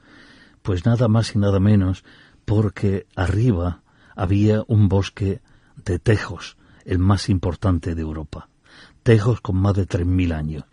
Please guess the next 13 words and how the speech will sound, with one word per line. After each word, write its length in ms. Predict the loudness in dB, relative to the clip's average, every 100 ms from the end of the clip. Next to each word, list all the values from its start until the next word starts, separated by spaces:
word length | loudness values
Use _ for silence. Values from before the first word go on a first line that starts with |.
| -20 -20 _ _ _
que 120 | -4 -2
se 180 | -2
conservan 600 | -4 -4 -2 -2 0 -2
todavía. 640 | -4 -8 -8 -8 -8 -10 -16 _ _ -20 _ -20 -18 -2
Y 140 | 0
tenemos 580 | 4 6 8 6 4 -2 -8
la, 500 | -2 0 2 0 -4
la 120 | -4 -2
particularidad 800 | 0 -2 -4 -4 -2 2 2 4
allí 260 | 2 0
de 160 | -2 -4
que 200 | -4 -2
hay 240 | -2 -2